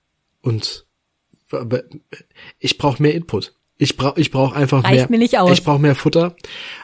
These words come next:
Speaker 1: Also, das war folgendermaßen. Ich bin doch heute mit dem Bus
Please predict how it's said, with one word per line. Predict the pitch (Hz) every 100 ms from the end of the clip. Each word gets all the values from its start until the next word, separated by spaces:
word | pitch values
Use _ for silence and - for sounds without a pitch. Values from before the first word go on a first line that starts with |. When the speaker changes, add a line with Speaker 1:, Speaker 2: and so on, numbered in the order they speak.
| -
Speaker 1:
Also, | 151 135 107 98 - -
das | 156 -
war | 175
folgendermaßen. | - 160 156 156 147 143 110 95 - 98 - - -
Ich | 147 -
bin | 180
doch | 185 160
heute | 139 139 135
mit | 131 131
dem | 156 139
Bus | 127 127